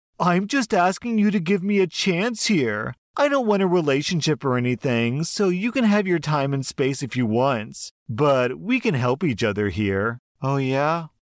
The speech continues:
Yeah, you can get back at him and also have a great time. Wow. Exactly.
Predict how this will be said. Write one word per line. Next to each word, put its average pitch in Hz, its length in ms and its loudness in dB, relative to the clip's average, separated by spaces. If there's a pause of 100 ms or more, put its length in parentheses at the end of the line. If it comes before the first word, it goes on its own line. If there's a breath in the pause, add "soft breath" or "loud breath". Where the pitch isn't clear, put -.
(140)
Yeah, 113 640 0
you 107 320 -2
can 156 200 0
get 131 200 0
back 127 240 0
at 120 120 0
him 123 360 0
and 135 240 -2
also 120 380 0
have 104 260 -2
a 98 100 -2
great 110 720 -2
time. 110 640 -2 (160)
Wow. 143 680 -2 (240)
Exactly. 107 1040 -2